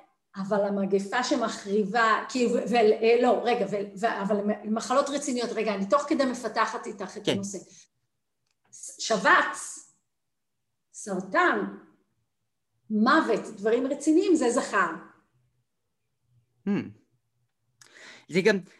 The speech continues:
Speaker 2: י-, יש בעיה שמחלות הן תמיד נקראות על, על שם אשכנזים.
Speaker 1: כן?
Speaker 2: נגיד, הו-, תסמונת הוז'קינס, אמ,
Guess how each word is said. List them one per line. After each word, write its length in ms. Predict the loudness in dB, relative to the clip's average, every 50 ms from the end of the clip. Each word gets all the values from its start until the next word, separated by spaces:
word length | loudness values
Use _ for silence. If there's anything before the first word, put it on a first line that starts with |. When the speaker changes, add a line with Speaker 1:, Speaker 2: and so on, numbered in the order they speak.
| _ 2
Speaker 2:
י-, 320 | 4 4 4 4 4 4
יש 140 | 4 4 2
בעיה 320 | 4 4 6 6 6 4
שמחלות 640 | 2 2 2 2 2 2 2 4 4 4 4 4 2
הן 100 | 0 2
תמיד 280 | 2 2 2 2 2
נקראות 380 | 0 -2 0 2 2 4 4 4
על, 160 | 2 2 2 0
על 180 | 0 0 0
שם 240 | 0 0 2 2 2
אשכנזים. 1000 | 2 0 -2 -2 0 0 2 2 2 2 0 0 0 2 2 2 2 0 -2 -6 -10 -14 _ _ _ _ _ _ _ _ _ _ _ _ _ _ _ _ _ _ _ _ _
Speaker 1:
כן? 260 | _ -4 -2 0 0 0 0
Speaker 2:
נגיד, 200 | 0 0 -2 -2 -6 -12 -20 _ _ _ 2
הו-, 380 | 6 6 8 8 8 6 4 0
תסמונת 520 | -2 -2 0 2 2 2 4 4 2 0
הוז'קינס, 1300 | -2 0 4 4 6 4 4 2 -2 -4 0 2 4 4 6 6 6 6 6 4 4 4 2 0 -2 -6 -10 -14 _ _ _ -20 -20 _ _ _ -8 -2
אמ, 480 | 0 2 2 2 4 4 2 2 0